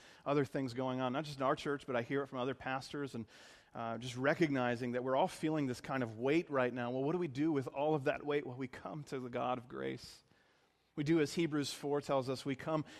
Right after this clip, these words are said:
that we might receive mercy and find grace to help. We come to our intercessor, Jesus Christ, and we say, "God, I need grace."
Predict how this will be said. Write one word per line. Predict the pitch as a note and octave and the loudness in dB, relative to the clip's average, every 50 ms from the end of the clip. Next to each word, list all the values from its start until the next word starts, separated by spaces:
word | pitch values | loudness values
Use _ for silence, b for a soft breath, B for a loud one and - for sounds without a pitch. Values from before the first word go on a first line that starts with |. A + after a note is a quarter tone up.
| B B | B B
that | D3 C#3+ | 0 2
we | C#3+ D3+ E3 | 4 4 4
might | D#3+ D3+ C#3+ B2+ | 4 4 2 2
receive | C3+ C3+ B2+ - - - - F3+ F#3 F#3 F3 C#3+ | 0 -2 -4 -4 -4 -4 -2 -2 -2 -2 -2 -2
mercy | D3+ C#3+ D3 D#3 D#3 - - F3+ E3 D#3 | -2 0 0 0 0 0 -2 -2 -2 0
and | D#3+ C#3 C3 | 0 -2 -2
find | - - C#3 C#3 D#3+ E3+ E3 C3+ | -2 0 0 2 4 2 2 2
grace | B2+ C3+ C3+ D3 D#3 D3+ - | 2 2 4 4 4 2 0
to | - D3 | -4 -2
help. | C3 C#3 C3+ B2 | 2 2 2 4
We | C#3 C#3 | 2 0
come | - - - F3 E3+ F3 E3+ D#3 C#3 B B B B B - | -2 0 0 2 2 2 2 2 0 B B B B B -2
to | - F3 E3 E3+ | 2 4 4 4
our | E3+ C#3 D3+ D#3 | 6 6 4 6
intercessor, | D#3+ D#3 D3+ D#3+ D#3 D3 - - C#3+ C3 - - C#3+ B2+ | 4 4 4 2 2 2 2 0 0 0 0 -2 -4 -2
Jesus | G#2+ B2+ C3 C3 B2 C3+ B2+ - | -2 -2 -2 -2 -2 -4 -6 -6
Christ, | - - C#3 B2+ B2+ B2 A#2+ - - | -6 -2 0 0 0 0 -2 -4 -4
and | D3 B2+ | -4 -2
we | B2 B2+ | -2 -4
say, | - - - - | -4 -6 -8 -8
"God, | C#3+ - D3 D3 D#3+ D3+ | -6 -4 -2 0 2 4
I | C#3 C#3 | 4 4
need | C#3 C#3 D3 C3 A2+ | 4 2 -2 -2 -6
grace." | - A#2 - C#3+ - D3+ C#3+ - - - - | -8 -6 -6 -6 -6 -8 -12 -14 -16 -20 -20